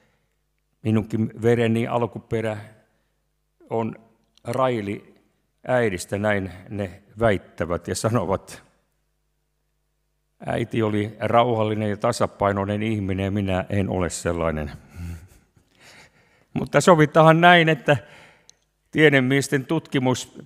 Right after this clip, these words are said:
pitää paikkansa. Tietysti siihen on Isä osallistunut, että tämä kaikki on mahdollista. Mutta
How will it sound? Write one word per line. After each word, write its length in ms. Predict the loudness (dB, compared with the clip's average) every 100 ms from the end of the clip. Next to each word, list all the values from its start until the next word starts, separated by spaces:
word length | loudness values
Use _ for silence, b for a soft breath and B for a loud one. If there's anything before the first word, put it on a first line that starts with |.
| -8
pitää 340 | 0 4 4
paikkansa. 720 | 4 4 2 -2 -4 -2 -4 -8 -12 -20 _
Tietysti 400 | -4 -2 -4 -8
siihen 400 | -8 -6 -6 -6
on 220 | -6 -6 -6
Isä 280 | -4 -2
osallistunut, 720 | -2 -2 -4 -6 -8 -10 -8 -10
että 280 | -12 -14 -16 b b b -6
tämä 260 | -4 -2
kaikki 400 | -2 -2 -4 -10
on 100 | -8
mahdollista. 760 | -2 -2 -2 -4 -10 -16 -20 -20 _ _ _ _ _ _ _ _ _ _ _ _ _ _ _ _ _ _ _ _ _ _ _
Mutta 580 | 2 2 2 4 4 2